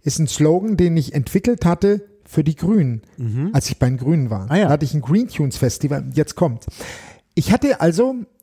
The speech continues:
Speaker 1: in der Bundesgeschäftsstelle der Grünen, saß ich drin, kam
Speaker 2: Mhm.
Speaker 1: mit meiner Kampagne, stell das vor, Friends not food, mit dem glücklichen Schweinchen. Und die Grünen sagen, ja, machen wir, aber du musst ein Wort reinpacken.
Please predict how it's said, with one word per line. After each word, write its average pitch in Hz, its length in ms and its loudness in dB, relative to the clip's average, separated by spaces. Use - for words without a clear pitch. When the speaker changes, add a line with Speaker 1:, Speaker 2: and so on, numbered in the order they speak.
Speaker 1:
in 165 260 0
der 147 260 2
Bundesgeschäftsstelle 208 880 0
der 143 140 2
Grünen, 247 440 -4
saß - 300 -2
ich - 140 -6
drin, 262 440 0
kam 131 200 -2
Speaker 2:
Mhm. 139 80 -2
Speaker 1:
mit 240 100 -10
meiner 107 220 0
Kampagne, 202 680 2
stell 131 300 0
das 110 160 -4
vor, 196 300 2
Friends 170 560 0
not 185 260 2
food, 120 420 -2
mit - 140 -4
dem 135 100 0
glücklichen 165 460 -2
Schweinchen. 117 640 -4
Und 127 140 2
die 131 80 2
Grünen 175 300 4
sagen, 160 480 2
ja, 180 320 4
machen 175 360 2
wir, 202 180 2
aber 147 160 2
du 151 100 2
musst 160 260 -2
ein 143 200 0
Wort 135 280 -2
reinpacken. 107 540 -4